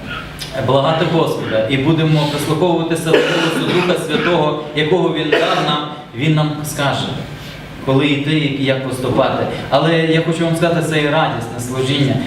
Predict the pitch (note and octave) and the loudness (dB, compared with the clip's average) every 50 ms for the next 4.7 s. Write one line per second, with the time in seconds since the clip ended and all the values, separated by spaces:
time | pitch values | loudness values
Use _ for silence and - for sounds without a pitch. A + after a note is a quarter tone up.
0 | - - - - F3 F3+ F#3 F#3 F#3 G3 F#3+ F#3 F#3 F#3+ F#3 F3+ F3+ F3+ F#3 F3+ | 0 4 4 6 6 6 4 4 2 2 2 2 2 2 2 0 0 2 0 2
1 | F3+ G#3 G3 F#3 F3 - D#3+ E3 F3 F3+ F#3 F3+ F3+ E3+ D#3+ - - - - D3+ | 2 2 2 2 0 0 0 0 0 2 2 2 2 2 0 0 -2 -2 0 0
2 | E3+ F3+ F3 F3+ F3 F3+ F3 F3 F3+ E3+ F3+ F3+ F3 F3 F3 F3 F#3+ F#3 E3+ D#3+ | 2 2 2 2 4 2 2 2 2 2 2 2 2 0 0 2 2 2 2 2
3 | D#3+ D#3+ D#3+ E3 E3+ F3+ F3+ F3 F3+ F3+ E3+ D#3+ E3+ E3 E3 E3 D#3+ E3+ E3 D#3+ | 0 0 2 2 2 2 2 0 0 0 0 0 0 0 0 0 -2 -2 -2 0
4 | D#3+ F3 F3+ F3 E3+ E3 E3 E3 E3 F3 F3 F3 E3+ | 2 2 2 2 2 2 2 2 2 2 2 2 2